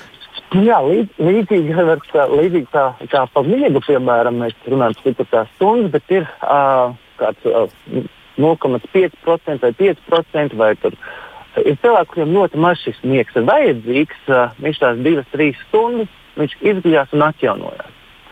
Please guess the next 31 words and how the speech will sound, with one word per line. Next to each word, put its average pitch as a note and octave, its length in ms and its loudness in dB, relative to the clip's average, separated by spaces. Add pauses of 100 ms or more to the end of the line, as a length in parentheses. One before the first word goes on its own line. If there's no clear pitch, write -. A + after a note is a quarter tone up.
(440)
Un E3 160 2
līdzīgi A3 320 2
arī F3 120 2 (200)
citos, G#3+ 480 0
ā, E3 140 2 (180)
aspektos, D#3 520 -2
ja C#3 120 -2
runājam D3 300 0
par - 100 -20
tām A2 240 0
sistēmām, E3 560 0
cilvēki D3+ 520 0
arī D#3 180 0 (100)
par C3 120 -6
šo B2 120 -4
te C3+ 120 -2
multitasking C#3+ 920 -2
ir F#3+ 120 2 (120)
cilvēki, D#3+ 680 0 (320)
ā, B2 160 2 (160)
kas - 200 -4
ir D#3 140 2
izņēmums, F3+ 500 -2
kas - 160 -4
ir, B2 160 -2 (320)
mēs A#2 160 -4
saprotam, C3 320 -2
tie C3 160 0
tikai E3 240 0
trīs F3 320 0
procenti, - 560 -4